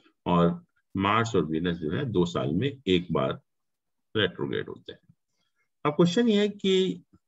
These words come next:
retrograde होने से होता क्या है? What happens actually? Ultimately, जब हम prediction करेंगे एस्ट्रोलॉजी में, we are concerned with the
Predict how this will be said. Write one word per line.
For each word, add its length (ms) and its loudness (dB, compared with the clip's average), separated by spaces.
retrograde 540 -2
होने 220 0
से 100 -4
होता 380 -4
क्या 200 -4
है? 180 -8
What 200 2
happens 280 -6
actually? 420 -20
Ultimately, 840 6
जब 260 2
हम 420 0
prediction 480 0
करेंगे 600 0
एस्ट्रोलॉजी 520 0
में, 240 -6
we 100 4
are 160 0
concerned 420 2
with 180 -4
the 240 2